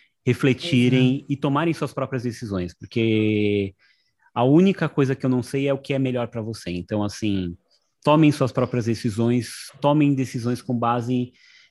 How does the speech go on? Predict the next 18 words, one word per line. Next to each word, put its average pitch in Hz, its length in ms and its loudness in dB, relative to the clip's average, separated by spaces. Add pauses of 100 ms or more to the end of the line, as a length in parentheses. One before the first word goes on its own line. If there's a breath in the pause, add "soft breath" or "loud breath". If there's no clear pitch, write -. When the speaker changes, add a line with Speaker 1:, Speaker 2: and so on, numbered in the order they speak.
(140)
Speaker 1:
no 127 140 0
que - 180 -2
você 135 340 -2
acredita, 117 600 -2
no 110 100 -4
que 107 120 -10
você 110 260 -6
pensa. 104 400 0
Eu 104 100 0
acho 107 180 -4
que 123 120 -2
esse 127 200 -2
é 131 40 2
um 117 180 0
bom 110 240 0
caminho 107 460 0
pra - 140 -6
começar 104 760 -2